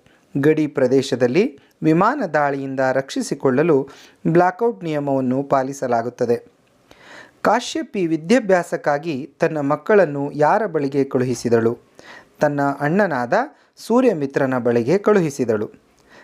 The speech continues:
ಹಕ್ಕಿಯ ಕಣ್ಣುಗಳು ಯಾವುವು? ಸೂರ್ಯ ಚಂದ್ರರೇ ಹಕ್ಕಿಯ ಕಣ್ಣುಗಳು. ದ್ರೋಣನು ಪರಶುರಾಮರಲ್ಲಿಗೆ ಏಕೆ ಬಂದನು?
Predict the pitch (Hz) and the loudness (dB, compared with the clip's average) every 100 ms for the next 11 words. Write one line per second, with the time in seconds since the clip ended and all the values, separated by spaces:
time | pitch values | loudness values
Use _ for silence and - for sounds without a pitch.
0 | _ - 254 254 269 247 214 214 180 190 | _ -4 -4 -2 -2 0 0 0 -2 -2
1 | 170 156 151 160 156 135 123 120 123 120 | -2 0 0 0 2 4 2 -2 -2 -4
2 | - _ _ _ - - 247 269 254 180 | -6 _ _ _ -8 2 4 6 6 4
3 | 175 165 160 151 143 190 135 135 _ _ | 0 -4 -2 0 2 2 2 -4 _ _
4 | 190 190 - 147 135 139 160 139 131 120 | -2 -2 -6 0 2 2 0 0 0 -2
5 | 110 - _ _ - - - _ 120 139 | -2 -6 _ _ -20 -20 -20 _ 0 4
6 | 156 165 170 226 285 - _ _ 185 226 | 4 4 2 0 0 -10 _ _ 0 0
7 | 262 226 180 165 156 147 139 165 170 127 | 0 0 0 0 -2 -2 -4 0 0 0
8 | - - 190 208 196 143 127 127 123 127 | -4 2 2 4 0 2 -2 0 0 -2